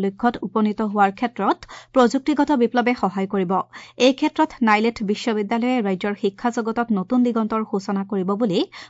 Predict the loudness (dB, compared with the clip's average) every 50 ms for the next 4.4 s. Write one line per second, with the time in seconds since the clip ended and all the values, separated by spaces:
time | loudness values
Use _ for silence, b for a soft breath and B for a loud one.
0 | B 2 2 2 2 0 0 2 2 0 0 -2 -4 -4 -6 _ _ _ _ _
1 | _ _ -4 -2 -2 -2 0 0 2 4 4 4 4 4 2 2 2 2 0 -4
2 | -4 -2 -2 0 0 -2 -4 -8 _ _ _ _ _ _ _ _ _ B B B
3 | B B B B B B B 2 4 6 6 6 8 8 6 6 2 2 2 2
4 | 0 2 4 4 4 4 4 2